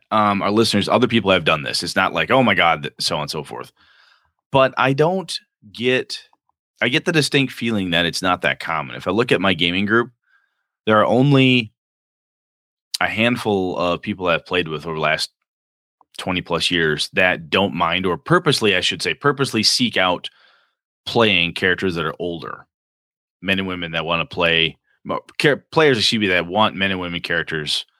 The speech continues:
that are older, that are older, grandparents or something along those lines. I don't get a lot of that, and maybe that's just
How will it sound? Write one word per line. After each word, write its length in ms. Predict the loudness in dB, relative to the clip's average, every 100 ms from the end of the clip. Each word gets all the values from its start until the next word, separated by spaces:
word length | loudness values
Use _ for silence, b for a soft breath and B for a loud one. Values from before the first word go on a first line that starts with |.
| _
that 220 | -2 0
are 180 | 0 -2
older, 600 | 2 2 2 -4 -8 -10 _
that 120 | -2
are 60 | 0
older, 260 | 0 -4 -4
grandparents 640 | -2 -2 -2 0 0 0
or 140 | -2 0
something 260 | -2 -2
along 140 | -4 -6
those 180 | -8 -6
lines. 340 | -6 -6 -8 b b b b b
I 60 | 2
don't 220 | 4 2 _ -14 0
get 240 | 2 2
a 60 | 2
lot 220 | 2 4
of 120 | 4
that, 240 | 4 2 2
and 180 | -2 0
maybe 300 | 0 0 2
that's 200 | 2 2 0
just 460 | -2 -2 -4 -8